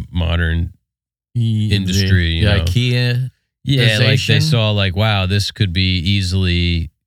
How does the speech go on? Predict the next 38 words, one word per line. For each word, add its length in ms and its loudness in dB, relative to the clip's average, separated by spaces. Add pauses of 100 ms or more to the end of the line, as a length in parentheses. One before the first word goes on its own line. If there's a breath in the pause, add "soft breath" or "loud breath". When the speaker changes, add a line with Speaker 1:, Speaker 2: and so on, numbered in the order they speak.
Speaker 1:
you 100 -2
know, 200 0
the 160 -2
rectilinear 640 0
forms 440 0
and 80 2
everything 420 0
could 160 -2
just 220 -2
be 80 0
easily 480 0
flat 340 -4
packed 420 -2
and 180 -2
made 260 -2
Speaker 2:
Mm-hmm. 80 0
Speaker 1:
cheaply. 680 2
And 260 -2
yeah, 340 -2
I 60 -2
get 220 -4
that. 300 -4 (440)
He 80 2
was, 120 -2
he 240 0
was 260 -4
in 180 0
Germany 540 0
and, 240 -2 (300)
and 240 -2
there 120 -2
was 200 -2
a 100 -4 (100)
Eames 240 -2
chair, 420 -6 (340)
um, 420 -4 (220)
on 140 -2
display. 560 -4